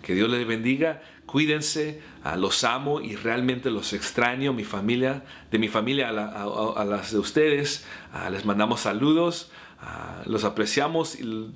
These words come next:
no podemos esperar hasta que nos podamos ver otra vez y dar un abrazo sin esos seis pies de distancia, ah, y realmente compartir tiempo juntos en vivo, ¿no? Ah, bueno, que Dios me los cuide, que los bendiga.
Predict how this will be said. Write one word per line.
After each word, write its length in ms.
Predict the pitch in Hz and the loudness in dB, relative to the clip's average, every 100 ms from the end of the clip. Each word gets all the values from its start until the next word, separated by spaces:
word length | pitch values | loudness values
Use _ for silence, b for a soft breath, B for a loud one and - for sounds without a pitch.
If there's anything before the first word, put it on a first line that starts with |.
| - | -12
no 280 | - 135 135 | 2 4 4
podemos 280 | 151 147 135 | 4 2 0
esperar 460 | 131 - 117 120 110 | -2 0 2 0 -2
hasta 240 | - 104 | -6 -6
que 280 | - 98 95 B B | -4 -6 -6 B B
nos 120 | 110 | -4
podamos 480 | 107 107 104 113 110 | 2 2 4 2 0
ver 140 | 120 123 | 0 0
otra 220 | - 113 | -2 -2
vez 280 | 113 110 104 | -2 -2 -2
y 80 | |
dar 160 | 101 107 | 0 0
un 80 | 117 | 0
abrazo 680 | 107 123 117 - 131 127 127 B B | 2 2 0 -2 -2 -2 -8 B B
sin 220 | - 113 | -2 0
esos 240 | 107 120 110 | 2 0 2
seis 300 | 120 123 - | 2 2 0
pies 260 | 123 123 | 0 2
de 100 | 117 | 2
distancia, 800 | 107 107 - 120 123 - 127 127 - B B B B | 2 0 0 0 0 0 0 0 -10 B B B B
ah, 340 | - 95 90 87 | -2 -2 -2 -4
y 100 | 113 | 0
realmente 500 | 120 131 135 139 135 | 2 2 2 2 2
compartir 760 | 135 120 107 107 104 123 120 107 | 0 -4 0 0 0 -2 -2 0
tiempo 360 | 113 107 117 113 | 0 0 0 -2
juntos 640 | - 120 113 117 107 - | 0 -2 0 0 0 -2
en 240 | 107 104 95 | 0 0 0
vivo, 360 | 98 92 82 | 0 0 -2
¿no? 280 | 82 98 123 B B B B | -6 -4 -6 B B B B
Ah, 240 | - 104 98 | -2 0 0
bueno, 220 | 117 147 | 2 2
que 100 | 143 | 2
Dios 160 | 139 165 | 2 2
me 80 | 160 | 0
los 120 | 147 | -2
cuide, 400 | 185 180 175 170 | -2 2 2 0
que 80 | 104 | -8
los 120 | 101 | -4
bendiga. 520 | 110 131 143 147 147 | 0 2 2 0 -2